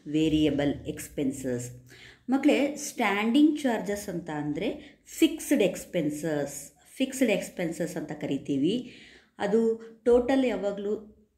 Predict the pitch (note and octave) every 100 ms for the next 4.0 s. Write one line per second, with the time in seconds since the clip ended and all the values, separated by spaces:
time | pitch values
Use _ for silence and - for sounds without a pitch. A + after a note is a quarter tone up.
0 | _ F3 E3+ D#3+ E3 D#3+ D#3 E3 D3+ G3+
1 | D4 - _ - A3 G#3+ G#3+ B3+ A#3+ G3+
2 | F#3+ E3+ E3+ F3 E3+ E3 D#3+ E3 D#3+ D#3+
3 | G#3 - C#3 D3 D3 D3 C#3+ - C3